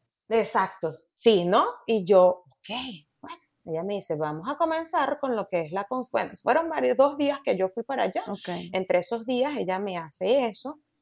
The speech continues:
Speaker 1: ella me dice que yo tengo un apego con la pérdida muy grande, que yo desde niña, muy pequeña, yo perdí algo, y eso a mí me
Speaker 2: Ok.
Speaker 1: marcó.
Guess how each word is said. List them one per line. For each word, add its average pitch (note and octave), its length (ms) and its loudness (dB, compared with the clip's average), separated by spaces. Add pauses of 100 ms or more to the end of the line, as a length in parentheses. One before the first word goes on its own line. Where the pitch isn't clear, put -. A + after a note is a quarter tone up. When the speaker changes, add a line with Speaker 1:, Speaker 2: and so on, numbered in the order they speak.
(280)
Speaker 1:
ella F3+ 220 0
me G3+ 160 -2
dice F#3 420 -6
que F#3+ 320 0 (1000)
yo F#3 160 0
tengo G3 600 0 (420)
un G#3 260 -2
apego A3+ 680 2
con G3 200 -4
la E3+ 160 -6
pérdida G#3+ 400 -4
muy C4 300 -2
grande, - 340 -6 (200)
que G#3 120 2
yo G#3 140 2
desde C4 320 0
niña, A3 560 0
muy G3 220 -4
pequeña, F3+ 680 -6 (540)
yo G3 260 4
perdí G#3+ 360 2
algo, F#3+ 440 -8 (800)
y G3+ 80 2
eso F#3+ 180 -4
a - 20 -2
mí A3+ 140 0
me - 120 0
Speaker 2:
Ok. F#3+ 40 -2
Speaker 1:
marcó. F#3+ 640 -4